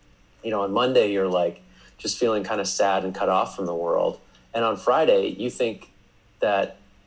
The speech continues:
you know, the world is flat, the covid was planned, and,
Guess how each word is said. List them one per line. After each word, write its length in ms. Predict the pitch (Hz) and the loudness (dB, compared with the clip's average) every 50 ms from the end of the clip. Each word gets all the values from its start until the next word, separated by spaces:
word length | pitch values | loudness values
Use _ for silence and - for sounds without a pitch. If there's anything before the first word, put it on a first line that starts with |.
| _ _ _ _ _ _ _ _ - - - - | _ _ _ _ _ _ _ _ -20 -20 -18 -10
you 120 | - 123 | -8 -6
know, 220 | 107 95 90 90 - - - | -4 -4 -4 -4 -8 -10 -4
the 100 | - 117 | -2 -2
world 320 | 107 110 120 120 131 131 127 | 0 2 4 4 4 4 0
is 140 | 117 - | -2 -4
flat, 580 | - - - 110 101 98 104 123 - - - - - _ _ - | -6 -2 0 2 2 4 2 2 0 -4 -10 -18 -20 _ _ -8
the 80 | 107 | -8
covid 720 | - - - 123 131 123 135 127 127 123 113 - 98 95 - | -4 2 2 4 4 4 4 2 2 2 0 -4 -10 -8 -6
was 220 | 107 110 104 - | -6 -6 -6 -6
planned, 600 | - - - 117 104 101 98 101 107 127 139 - - - - - _ 113 | -8 -6 -4 -2 0 0 0 0 0 -2 -4 -8 -12 -20 -20 -10 _ -2
and, 520 | 117 113 110 110 107 104 104 101 95 - | 0 0 0 0 -2 -4 -4 -8 -10 -14